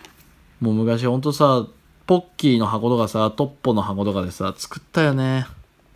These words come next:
お、バルカン抱っこできた。でかすぎー。このブリのクオリティがいちいち高い。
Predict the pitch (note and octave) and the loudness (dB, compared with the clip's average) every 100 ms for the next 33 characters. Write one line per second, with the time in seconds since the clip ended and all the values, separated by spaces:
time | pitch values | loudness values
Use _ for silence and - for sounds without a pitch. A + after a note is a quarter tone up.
0 | _ D#3+ D#3+ G3+ D3+ C3 C#3 B2+ G#2+ - | _ 4 6 6 6 0 -2 -2 -6 -6
1 | - - _ _ - C3 D#3 F#3+ F#3+ F3+ | -12 -14 _ _ -4 -2 0 0 0 0
2 | F#3 F#3+ F#3+ F#3+ - - - - - - | 0 2 4 2 0 -10 -20 -20 -20 -20
3 | - - - _ _ _ _ _ - _ | -20 -20 -20 _ _ _ _ _ -20 _
4 | - A2 G#2+ F3 C4 F#3 C3 - C3 C3+ | -4 -2 0 2 2 2 0 0 0 0
5 | B2 G2+ F#2+ A#2 G#3+ - - C#3+ B2+ | -2 -2 -2 -4 -6 -6 -8 -6 -6